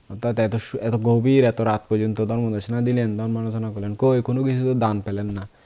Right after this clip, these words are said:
কী করলেন, কী পেলেন? এরকম নাকি দাতা, এরকম নাকি, এ, রাজা অশ্রদ্ধাবান,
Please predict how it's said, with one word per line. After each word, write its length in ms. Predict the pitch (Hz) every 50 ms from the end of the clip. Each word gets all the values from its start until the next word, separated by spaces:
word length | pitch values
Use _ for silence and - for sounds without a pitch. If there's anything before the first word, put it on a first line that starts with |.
| _ _ _ _ _
কী 720 | - - 120 117 120 117 117 113 110 107 104 104 98 98 107
করলেন, 340 | - 101 101 104 107 107 104
কী 200 | 101 - 110 104
পেলেন? 400 | 101 101 101 101 104 101 98 98 - - _ _ -
এরকম 300 | 98 101 104 98 104 101
নাকি 340 | 104 104 113 104 101 101 92
দাতা, 440 | 85 90 90 87 - 87 87 90 - 95
এরকম 240 | 87 92 95 98 95
নাকি, 380 | 98 104 104 98 98 95 87 85 - _ _ _ _ _ _ _ _ _ -
এ, 240 | - 76 82 80 78
রাজা 400 | 78 87 85 82 80 82 73 78 78
অশ্রদ্ধাবান, 600 | 87 87 - 95 90 85 82 87 87 85 85